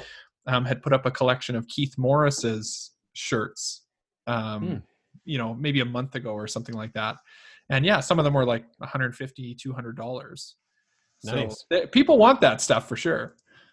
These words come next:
Speaker 2: Yeah, I mean, I saw some stuff on eBay where, like, even our stickers, they were asking, like, five or ten dollars for. It's like, "I gave that to you for free." <laughs>
Speaker 1: Yeah.
Speaker 2: You know, we still, and th-, that's another thing, like, on Patreon is, uh,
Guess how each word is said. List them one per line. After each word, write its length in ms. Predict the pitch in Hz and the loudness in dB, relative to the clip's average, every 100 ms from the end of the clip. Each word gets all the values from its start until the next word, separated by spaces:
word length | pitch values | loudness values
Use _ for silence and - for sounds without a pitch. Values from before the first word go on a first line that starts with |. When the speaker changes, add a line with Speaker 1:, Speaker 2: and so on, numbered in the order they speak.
| _ - _ | _ -20 _
Speaker 2:
Yeah, 180 | 208 233 | 2 4
I 140 | 147 | 4
mean, 140 | 151 156 | 2 2
I 80 | 127 | 2
saw 240 | - 208 | 4 4
some 220 | - 135 | 4 -2
stuff 280 | - 135 123 | 0 0 2
on 140 | 110 | 0
eBay 380 | 110 170 151 117 | 0 0 2 2
where, 240 | 104 107 95 | 2 -2 0
like, 160 | 120 | -2
even 240 | 156 220 139 | 0 -2 -2
our 100 | 107 | -4
stickers, 560 | - - 170 196 127 | -6 -6 -4 -2 -2
they 100 | 113 | -2
were 100 | 107 | 0
asking, 280 | 107 107 - | 0 -2 -4
like, 160 | 107 - | -8 -2
five 220 | 110 113 | 0 0
or 60 | 113 | -4
ten 240 | - 117 | -8 -6
dollars 360 | 107 113 165 143 | -2 0 0 0
for. 120 | 113 | -2
It's 120 | 101 | -6
like, 120 | 107 - | -6 -8
"I 180 | - 240 | -6 -6
gave 280 | 143 160 156 | -2 0 2
that 200 | 170 - | 0 0
to 100 | 165 | -4
you 80 | |
for 160 | 147 135 | -4 -4
free." 640 | - - 185 262 208 135 | -8 -6 -2 0 2 4
<laughs> 0 | |
Speaker 1:
Yeah. 280 | 139 185 151 - 185 - 214 156 208 - 196 - | 6 6 6 4 2 4 6 6 4 2 -4 2
Speaker 2:
You 180 | 170 143 - | 4 6 4
know, 240 | 143 - - - - | 2 0 -6 -2 4
we 120 | 165 | 4
still, 320 | - 190 175 | 6 8 8
and 120 | 151 | 8
th-, 100 | 180 - | 2 6
that's 200 | 180 185 | 6 6
another 260 | 160 190 175 | 4 4 2
thing, 160 | 123 | 2
like, 200 | 117 117 | 2 2
on 120 | 117 | 2
Patreon 520 | 104 123 113 113 104 101 | 2 0 0 -2 -2 -2
is, 100 | |
uh, 100 | 101 | -2